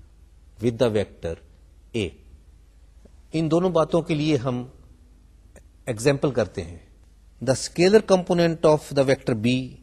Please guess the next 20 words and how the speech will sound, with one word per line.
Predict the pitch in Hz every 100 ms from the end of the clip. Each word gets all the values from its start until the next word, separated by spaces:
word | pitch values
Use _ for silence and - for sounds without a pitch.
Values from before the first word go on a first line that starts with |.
| -
in | 127
the | 123
direction | 117 123 139 - 147
of | 139 - 131
A, | 107 - - - - - _ - - _ _ _ _ _ _ _ _ - -
if | 156 -
we | 160 156
have | 143 131 127 - - - - - - - - - - - - - - - - - 113 104
B | 156 190 185
is | 156
equal | 147 143 160 147
to | - 120 104 - - - - - - - - - -
six | - - 180 -
I | 143 120 117 139 - -
plus | 131 123
three | - - 190 165
J | 120 110 - - - - _ - - - - - - _ -
plus | 147 151
two | - 127
K, | 110 92 -